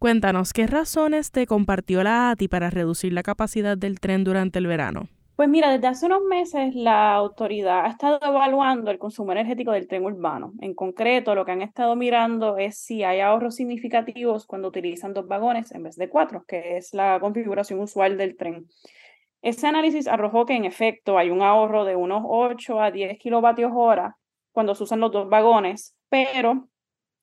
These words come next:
Speaker 2: aún así, la ati tiene la intención de regresar a la configuración usual de cuatro vagones.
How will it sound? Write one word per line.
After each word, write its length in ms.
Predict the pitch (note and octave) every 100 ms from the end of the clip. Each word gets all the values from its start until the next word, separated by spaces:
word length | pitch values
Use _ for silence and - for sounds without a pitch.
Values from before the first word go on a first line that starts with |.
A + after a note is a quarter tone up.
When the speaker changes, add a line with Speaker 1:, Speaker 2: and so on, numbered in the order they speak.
| _
Speaker 2:
aún 220 | G#3+ G3
así, 220 | B3+ D#4
la 200 | C4+ G3+
ati 260 | F#3+ G#3 G#3
tiene 340 | G#3 G#3 G#3
la 80 | A3+
intención 340 | A#3+ A3+ A#3 A3+
de 80 |
regresar 340 | A3 G3 F#3 F3+
a 40 |
la 100 | F3+
configuración 580 | G3+ G#3 G#3+ G3+ G3+ G3+
usual 260 | G3+ - G3+
de 100 | G3
cuatro 260 | E3+ E3+ F3
vagones. 600 | E3 D#3 - - -